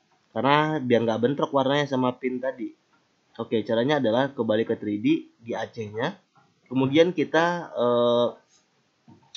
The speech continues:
pilih bagian, eh, karakter panel. Nah, di sini kita akan merubah warnanya menjadi warna hijau. Tapi sayangnya di karakter panel kita nggak bisa merubah, eh, tulisannya lagi karena tulisannya udah dikunci dan udah dibakukan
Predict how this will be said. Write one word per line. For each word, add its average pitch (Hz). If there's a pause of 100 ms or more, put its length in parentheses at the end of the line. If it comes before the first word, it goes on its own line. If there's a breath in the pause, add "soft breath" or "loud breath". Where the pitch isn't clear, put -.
(440)
pilih 147
bagian, 127
eh, 110
karakter 113
panel. 113 (320)
Nah, 104
di 101
sini 110 (640)
kita 110
akan 113
merubah 110
warnanya 107
menjadi 113
warna 117 (400)
hijau. 117 (300)
Tapi 208
sayangnya 165
di 156
karakter 143
panel 143
kita 185
nggak 143
bisa 127
merubah, 139 (380)
eh, 117
tulisannya 117
lagi 113
karena 104
tulisannya 123
udah 107
dikunci 104
dan 107
udah 101
dibakukan 104